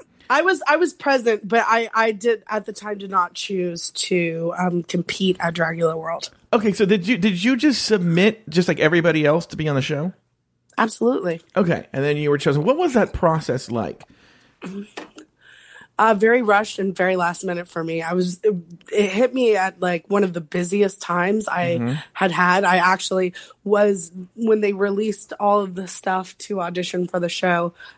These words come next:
Speaker 1: um, I was in the middle of a huge build out for a pageant that I was in.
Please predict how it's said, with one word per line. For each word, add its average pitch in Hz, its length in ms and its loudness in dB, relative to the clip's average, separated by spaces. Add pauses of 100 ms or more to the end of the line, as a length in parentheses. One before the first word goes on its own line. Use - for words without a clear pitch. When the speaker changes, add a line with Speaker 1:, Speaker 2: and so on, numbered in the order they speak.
Speaker 1:
um, 180 420 2
I 196 120 4
was 196 200 2
in 190 120 0
the 185 60 2
middle 185 380 4
of 180 200 -6
a 175 200 -4 (160)
huge 185 380 -4
build 175 260 0
out 175 260 2
for 175 200 0
a 160 80 -6
pageant 165 640 -4
that 156 120 -6
I 156 140 0
was 160 180 0
in. 165 300 -2